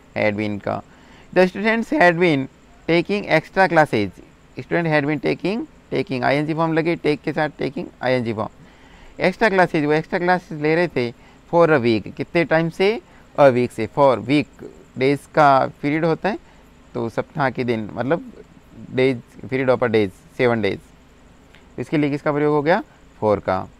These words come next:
The students had been taking extra classes for a week, एक सप्ताह से वो extra class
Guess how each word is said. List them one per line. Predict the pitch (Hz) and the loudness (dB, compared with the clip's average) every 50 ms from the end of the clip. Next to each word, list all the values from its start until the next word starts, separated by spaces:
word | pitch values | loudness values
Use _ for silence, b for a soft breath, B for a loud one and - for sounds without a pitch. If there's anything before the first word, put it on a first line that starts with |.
| - - - - - _ _ - - _ - _ - - - - - - - - _ - - - - - B B B B B B B - | -20 -20 -20 -20 -20 _ _ -20 -20 _ -20 _ -20 -20 -20 -20 -20 -20 -20 -20 _ -20 -20 -20 -20 -20 B B B B B B B 0
The | 170 180 180 - | 0 0 0 0
students | - 220 233 240 - - | -2 0 0 0 0 2
had | - 202 185 175 | 4 4 4 4
been | 190 208 208 180 | 2 -2 0 2
taking | 190 180 - 185 190 180 170 160 | 0 0 2 0 -2 -2 -2 -4
extra | - - 190 165 | -2 -4 -4 0
classes | 175 175 175 - 180 165 - - 165 | 0 -2 0 -2 -4 -6 -4 -2 0
for | 156 156 151 127 | 2 2 2 2
a | |
week, | 127 123 110 101 - 85 78 - 135 | 2 2 0 0 -4 -14 -10 -4 -2
एक | 156 170 - | -2 -2 0
सप्ताह | - 147 135 - - 143 147 | -4 -6 -6 -2 -2 -2 -2
से | 143 - 143 | -2 -2 -2
वो | 143 | 0
extra | 139 131 127 - - 139 | 0 -2 -2 -4 -8 -6
class | - 143 143 156 165 | -2 0 0 0 0